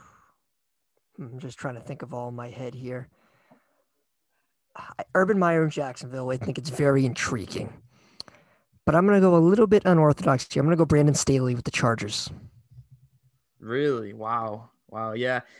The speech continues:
Speaker 2: I, I'm not sh-, too sure how much I really like that pick. I'm, I wouldn't say it was the worst, um, by far. I'll get to that in a moment. But, um, I, I do think that the L A situation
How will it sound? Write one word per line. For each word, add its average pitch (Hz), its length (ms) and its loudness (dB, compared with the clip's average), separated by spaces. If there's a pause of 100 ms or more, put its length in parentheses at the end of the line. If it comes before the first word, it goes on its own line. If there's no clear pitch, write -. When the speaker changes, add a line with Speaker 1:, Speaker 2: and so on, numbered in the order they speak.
(480)
Speaker 2:
I, 156 420 2
I'm 170 160 -2
not 240 220 0
sh-, - 180 -10
too 196 220 -6
sure 160 320 -2
how 135 200 -4
much 127 260 -8
I 110 60 -4
really 120 260 -4
like 104 320 -8
that 139 260 -4
pick. 156 260 -6
I'm, 127 360 -4
I 123 100 -2
wouldn't 185 240 2
say 165 160 0
it 151 40 2
was 139 140 -2
the 104 100 -4
worst, 107 600 -6
um, 107 380 -4
by 107 160 -8
far. 104 300 -4
I'll 101 120 -4
get 113 200 -6
to 110 60 -12
that 104 220 -4
in 107 100 -4
a 101 40 -4
moment. 101 420 -6
But, 117 340 -2 (520)
um, 117 480 0
I, 135 280 -4
I 147 100 -2
do 151 300 2
think 165 420 -6
that 131 180 0
the - 120 -10
L 123 200 0
A 123 120 2
situation 123 1040 -6